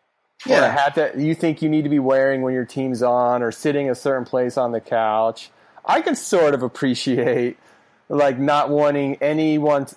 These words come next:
Speaker 1: around you talking about the no-hitter. And obviously the announcer is someone around you. Um, and if he talks about it and you're trying to not think about it 'cause you want it to happen,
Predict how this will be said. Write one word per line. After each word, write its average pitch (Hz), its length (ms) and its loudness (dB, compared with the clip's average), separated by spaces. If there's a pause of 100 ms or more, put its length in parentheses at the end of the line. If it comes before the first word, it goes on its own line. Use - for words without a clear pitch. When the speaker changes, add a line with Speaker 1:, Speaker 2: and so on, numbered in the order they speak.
(100)
Speaker 1:
around 127 480 0
you 131 140 0
talking 127 520 0
about 120 360 0
the 123 80 -2
no-hitter. 120 680 0 (380)
And 127 200 2
obviously 131 440 0
the 123 160 0
announcer 120 580 0
is 117 200 0
someone 120 360 -2
around 113 380 -2
you. 117 420 -2 (320)
Um, 117 380 0
and 120 60 0
if 113 60 -10
he 135 100 -2
talks 123 340 0
about 120 260 2
it 127 60 -2
and 120 80 -6
you're 127 100 -2
trying 127 240 -2
to 120 60 -4
not 123 260 -2
think 151 160 -4
about 131 300 2
it 139 100 0
'cause 123 160 -4
you 127 80 0
want 131 180 0
it 117 60 -4
to 120 100 0
happen, 117 520 0